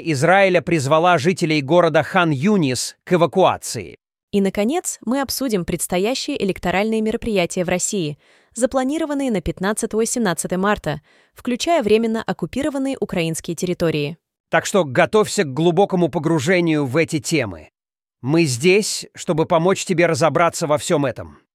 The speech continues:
Speaker 2: Недавно я слушала новый трек Scouting for Girls, Heartbeat на Spotify. Очень вдохновляющая песня, особенно мне запал в душу вот этот куплет. «I'll give you my jacket, I'll give you my heart».
Speaker 1: О, Scouting for Girls!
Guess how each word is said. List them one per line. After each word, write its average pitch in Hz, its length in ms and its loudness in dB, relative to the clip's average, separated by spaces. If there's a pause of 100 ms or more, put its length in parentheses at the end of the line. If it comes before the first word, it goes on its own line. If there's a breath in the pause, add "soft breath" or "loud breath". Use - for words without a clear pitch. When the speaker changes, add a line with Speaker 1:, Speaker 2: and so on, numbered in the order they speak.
(180)
Speaker 2:
Недавно 320 400 0
я 240 120 2
слушала 269 400 -4
новый 220 300 0
трек 151 380 -4
Scouting 285 440 0
for 233 140 -6
Girls, 170 460 -2 (360)
Heartbeat 254 440 0
на 190 100 -2
Spotify. 226 640 -4 (600)
Очень 262 320 2
вдохновляющая 165 720 -2
песня, 180 440 -4 (240 soft breath)
особенно 349 500 -2
мне 220 200 0
запал 175 320 0
в 156 80 -14
душу 339 400 -6
вот 180 220 -4
этот 220 200 -2
куплет. 175 460 -2 (580 soft breath)
«I'll 233 160 4
give 302 200 -2
you 359 120 0
my 330 140 -2
jacket, 175 460 -2 (200)
I'll 220 160 4
give 320 200 -2
you 339 100 -2
my 320 180 -4
heart». 165 360 -2 (240)
Speaker 1:
О, 294 260 8
Scouting 302 640 4
for 262 140 6
Girls! 214 580 4